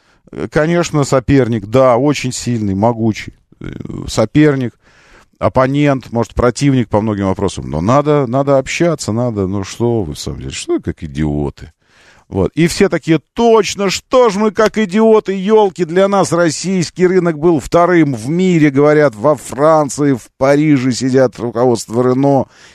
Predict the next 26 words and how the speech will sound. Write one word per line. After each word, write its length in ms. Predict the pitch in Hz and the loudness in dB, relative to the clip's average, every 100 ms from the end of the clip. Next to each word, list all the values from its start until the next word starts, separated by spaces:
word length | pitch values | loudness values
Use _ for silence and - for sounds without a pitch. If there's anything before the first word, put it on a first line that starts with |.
| _ | _
и 80 | 113 | -8
такие 240 | 117 127 | -2 0
говорят: 240 | 123 120 123 | 2 0 2
«Да 160 | 160 | -2
что 400 | 120 - 190 185 | -2 -4 0 2
ж 60 | 160 | 2
мы 120 | 165 | -2
в 60 | 139 | -4
самом-то 600 | - 170 160 156 143 143 | 2 2 4 0 0 -2
деле, 520 | 139 156 160 139 131 | 0 2 4 4 2
ну, 260 | 143 160 | 2 0
сколько 340 | 135 - 160 131 | 0 -4 -4 -4
денег 380 | 131 156 147 120 | 0 2 2 -2
потеряли, 500 | 123 143 139 139 123 | -4 2 4 2 0
заводы 680 | 101 143 156 151 160 143 | 2 2 2 0 2 2
там 180 | 135 131 | 0 -2
строили, 240 | - 123 113 | -2 -6 -6
всё 180 | - 113 | -8 -10
это». 100 | - _ _ - _ _ | -10 _ _ -20 _ _
И 100 | 143 | -4
начинают 460 | 165 143 120 143 143 | 0 0 0 -2 -2
возвращаться. 520 | 120 107 101 - - _ _ _ | -2 -2 -2 -8 -12 _ _ _
Или 180 | 123 139 | 0 4
не 100 | 180 | 4
начинает 520 | 180 170 170 160 120 | 2 0 2 2 0
возвращаться? 600 | 90 85 73 - - - | -2 -6 -6 -8 -16 -20